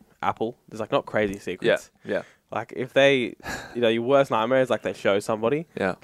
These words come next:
Speaker 1: Like, man, people could guess that shit. They can just count out your members and, and
Speaker 2: Yeah.
Speaker 1: get out a calculator and
Speaker 2: Yeah,
Speaker 1: pretty
Speaker 2: yeah.
Speaker 1: much work out how much money you make anyway.
Speaker 2: Yeah.
Speaker 1: So I wouldn't be worried about that stuff.
Speaker 2: Yeah.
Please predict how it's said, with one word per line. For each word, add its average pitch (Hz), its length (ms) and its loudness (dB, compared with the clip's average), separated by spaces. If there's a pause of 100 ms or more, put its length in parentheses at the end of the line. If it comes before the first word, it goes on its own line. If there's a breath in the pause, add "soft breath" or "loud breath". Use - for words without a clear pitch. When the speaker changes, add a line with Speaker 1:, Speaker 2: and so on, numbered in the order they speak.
Speaker 1:
Like, 117 100 0 (320)
man, 110 200 0
people 143 200 0
could 143 220 0
guess 98 220 2
that 80 180 0
shit. - 180 -4
They 110 100 4
can 170 120 0
just 160 180 0
count 127 220 -2
out - 60 -4
your 120 100 -6
members 113 320 -4
and, 107 280 -10
and 110 140 0
Speaker 2:
Yeah. 98 220 2
Speaker 1:
get 120 140 4
out 113 120 2
a 113 40 -4
calculator 120 420 0
and 113 80 2
Speaker 2:
Yeah, 107 80 6
Speaker 1:
pretty 98 80 4
Speaker 2:
yeah. 151 60 4
Speaker 1:
much - 80 -6
work 127 220 4
out 110 160 2
how 110 80 -4
much 107 200 -8
money 107 160 -2
you 107 100 -4
make 104 220 -4
anyway. 127 360 -2 (220 soft breath)
Speaker 2:
Yeah. 104 160 2 (220)
Speaker 1:
So 98 480 2 (500)
I - 80 -2
wouldn't 113 180 4
be 104 60 -2
worried 90 180 0
about 85 140 -4
that - 140 -6
stuff. - 360 -10
Speaker 2:
Yeah. 98 200 0